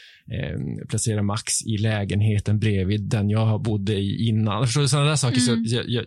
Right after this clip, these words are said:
Speaker 1: jag, de är inte precis i min, det, det är inte så att de, det ligger som i min första bok, då,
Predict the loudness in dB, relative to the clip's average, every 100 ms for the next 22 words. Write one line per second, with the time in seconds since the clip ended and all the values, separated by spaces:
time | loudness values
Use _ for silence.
0 | -8 -6 -2 -2 -4 -8 -12 -6 0 2
1 | 2 2 0 2 2 2 2 0 0 0
2 | 0 -2 -2 0 0 0 0 0 0 -2
3 | -8 -6 -4 -2 -4 -2 0 0 0 0
4 | -2 -2 -2 -2 -2 -2 -4 -12 -18 -18
5 | -20 -20 -6 0 0 0